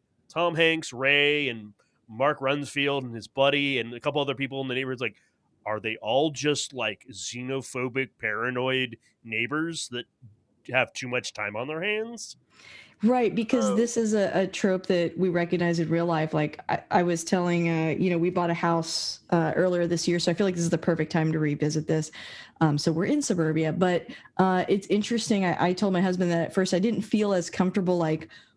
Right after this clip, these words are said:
Speaker 2: walking around the neighborhood because,
Speaker 1: Mm-hmm.
Speaker 2: you know, when I lived in an apartment, we had walking trails, and you share it with so many people that you live with, and then we go to parks.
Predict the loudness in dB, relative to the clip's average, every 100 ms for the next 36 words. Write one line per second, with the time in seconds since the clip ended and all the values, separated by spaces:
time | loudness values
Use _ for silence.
0 | 0 2 4 0 0 2 2 2 2 2
1 | 0 0 0 2 0 0 0 2 2 -2
2 | -8 -18 _ 2 2 2 2 2 2 0
3 | 0 0 2 2 2 2 2 0 0 -2
4 | -2 0 2 4 2 2 2 0 0 0
5 | 2 2 2 0 0 0 0 0 0 0
6 | 0 2 2 0 2 2 0 -4 -18 -2
7 | 0 2 2 2 0 0 0 0